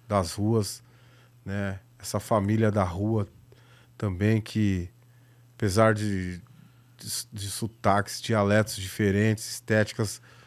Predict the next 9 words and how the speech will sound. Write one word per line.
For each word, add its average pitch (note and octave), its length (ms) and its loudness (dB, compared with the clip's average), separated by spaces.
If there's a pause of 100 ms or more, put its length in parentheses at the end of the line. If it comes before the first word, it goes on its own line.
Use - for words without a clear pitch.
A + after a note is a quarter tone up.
(240)
né? A2 260 0
Todo A#2 300 0
mundo A2 560 2 (960)
tá G#2+ 120 4
fazendo A2 380 6
a G#2 60 6
mesma A2 280 2
parada, G#2 640 2
entendeu? G2+ 540 0